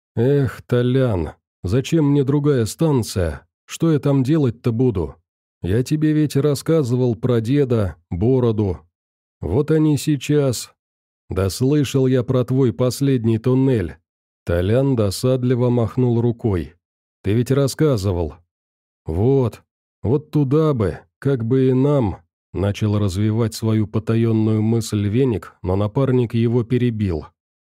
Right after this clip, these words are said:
«Выкинь это из головы», наставительно сказал он. «Оторви и выбрось, забудь.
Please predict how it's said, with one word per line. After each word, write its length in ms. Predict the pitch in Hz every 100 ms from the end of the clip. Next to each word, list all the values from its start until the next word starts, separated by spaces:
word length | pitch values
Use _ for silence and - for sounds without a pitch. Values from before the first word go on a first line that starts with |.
| _ _ _ -
«Выкинь 580 | 85 139 143 151 147
это 180 | 147 147
из 220 | 139 127
головы», 760 | 110 135 139 139 147 135 82 - _ _
наставительно 880 | 85 82 - 98 101 110 120 113 113
сказал 540 | 104 95 90 104 104 95
он. 220 | 82 76 - _ _ _
«Оторви 560 | 90 92 135 139 170 143
и 40 |
выбрось, 640 | 131 151 123 98 76 - _ _ -
забудь. 640 | 82 123 127 151 110 -